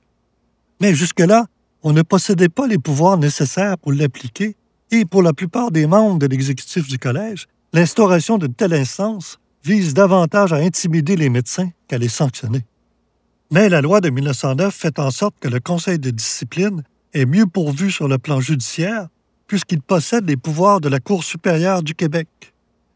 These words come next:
Cela constitue un précédent non seulement en Amérique, mais aussi dans la plupart des pays européens. Mais il n'est guère plus fonctionnel durant ses premières années d'existence. Quatre ans après sa mise en fonction, il n'a entendu qu'une seule cause.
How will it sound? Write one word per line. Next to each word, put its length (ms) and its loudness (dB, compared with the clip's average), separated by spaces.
Cela 300 2
constitue 560 0
un 120 2
précédent 500 0
non 240 2
seulement 320 2
en 80 4
Amérique, 380 0
mais 80 4
aussi 300 2
dans 140 2
la 100 2
plupart 400 2
des 140 0
pays 260 0
européens. 480 -2
Mais 260 4
il 220 0
n'est 160 2
guère 240 4
plus 180 -4
fonctionnel 720 0
durant 320 0
ses 160 -4
premières 420 0
années 220 2
d'existence. 920 -2
Quatre 260 -2
ans 100 6
après 240 2
sa 160 0
mise 200 2
en 100 2
fonction, 500 -2
il 120 2
n'a 120 4
entendu 440 2
qu'une 180 0
seule 200 0
cause. 540 -2